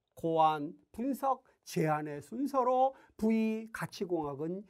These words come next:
이루어진다. 자, 정보, 그리고 생각을 해야죠. 고안, 어떤 안을 만들 것이냐. 근데 그 안을 만든 것이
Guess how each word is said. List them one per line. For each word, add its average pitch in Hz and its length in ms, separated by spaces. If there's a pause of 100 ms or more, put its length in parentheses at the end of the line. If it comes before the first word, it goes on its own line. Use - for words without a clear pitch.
(120)
이루어진다. 220 840 (180)
자, - 180 (120)
정보, 226 520 (600)
그리고 156 420 (220)
생각을 403 540
해야죠. 143 340
고안, 277 360 (920)
어떤 392 420
안을 262 300
만들 156 320
것이냐. 139 400
근데 320 260
그 370 220
안을 269 380
만든 294 320
것이 226 340